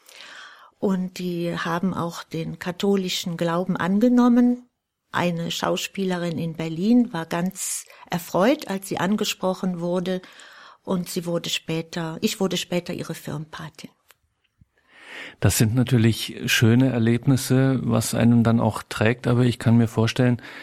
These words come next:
Speaker 2: das ist auch stellenweise eine nicht ganz so einfache Sache, sich da so zu exponieren, auf Menschen dann zuzugehen, einfach so blind, und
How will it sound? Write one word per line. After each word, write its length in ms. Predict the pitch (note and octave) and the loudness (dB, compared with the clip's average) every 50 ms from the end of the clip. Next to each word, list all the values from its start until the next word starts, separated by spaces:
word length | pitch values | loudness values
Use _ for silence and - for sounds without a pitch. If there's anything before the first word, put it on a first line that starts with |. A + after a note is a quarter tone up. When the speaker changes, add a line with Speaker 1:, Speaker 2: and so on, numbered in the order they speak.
| - - _ | -20 -20 _
Speaker 2:
das 160 | - B2+ A#2 A#2+ | -12 -8 -6 -6
ist 140 | A2+ - | -2 2
auch 240 | A#2+ A#2+ A#2 A2 - | 2 2 2 0 -4
stellenweise 680 | - - - - A#2 A#2+ A#2+ A#2+ A#2+ A#2+ A2+ B2 B2 | -6 -2 0 2 4 4 4 4 4 4 4 2 2
eine 420 | A#2 A2+ A2+ A#2 A#2 A#2 A#2 A#2 A#2 | 4 4 4 6 6 4 4 4 2
nicht 680 | A#2 A#2 - - C#3 B2+ A2+ A2+ C3 B2 C3 C3 C3 | 0 -2 -4 -6 -8 -6 -2 0 2 2 2 2 2
ganz 220 | - C#3 C3 C3+ - | 2 2 2 2 2
so 120 | - C3 | 2 2
einfache 840 | A2 - A#2+ C#3+ D#3+ - - A2+ F#2+ G2+ F#2+ F2+ F2+ F#2 G2 G2 - - | 4 4 4 2 2 2 0 0 0 2 2 2 2 2 2 0 -2 -4
Sache, 480 | - G#2 G2+ G2 G#2+ G#2 G2+ - A2+ | -4 -4 -2 0 0 0 2 2 0
sich 200 | G2+ G#2+ A2+ G2+ | 2 2 0 0
da 160 | - - A2 G#2+ | 0 0 2 2
so 180 | G#2 G#2 G#2 | 2 0 0
zu 140 | G#2+ - - | 0 0 -2
exponieren, 680 | G#2 G#2+ - - - - A#2+ G#2+ G#2+ A2 A2 G#2+ B2 B2+ | -2 -2 -2 -6 -2 2 4 6 6 8 8 6 6 4
auf 180 | G#2+ G#2+ - | 2 0 2
Menschen 320 | - G#2 G#2 G#2 - - A2 | 2 4 4 4 2 2 4
dann 200 | G2+ G#2 G#2+ G#2 | 4 4 4 2
zuzugehen, 800 | - - A#2+ A2 - - A#2 G#2+ A2 A2+ G#2 G#2+ A2 A#2 A#2 A#2+ | 2 0 0 0 0 -2 -2 -2 0 2 4 6 6 6 6 4
einfach 300 | A2+ A2 G#2+ - - A2 | 2 -2 -4 -2 -4 -6
so 280 | - - - A2 G#2+ A2 | -4 -2 0 0 0 0
blind, 440 | A2 - - G#2+ A2 A#2+ B2 - | 0 0 2 4 4 4 4 4
und 160 | C3 A2 G#2+ | 2 0 0